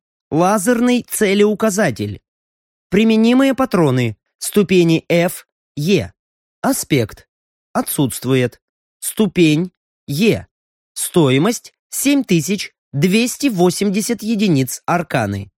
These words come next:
Выглядит револьвер крепким и массивным. Сделанный из черного матового металла с ребристыми линиями поперек ствола, он внушает. Что именно внушает, зависит от того,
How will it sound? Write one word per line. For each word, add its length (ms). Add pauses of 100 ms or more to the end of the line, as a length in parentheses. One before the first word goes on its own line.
(960)
Выглядит 640
револьвер 540
крепким 680 (100)
и 80
массивным. 720 (500)
Сделанный 680
из 240
черного 560
матового 600
металла 600
с 120
ребристыми 640
линиями 480
поперек 520
ствола, 600 (240)
он 220
внушает. 960 (640)
Что 280
именно 340
внушает, 720
зависит 440
от 200
того, 360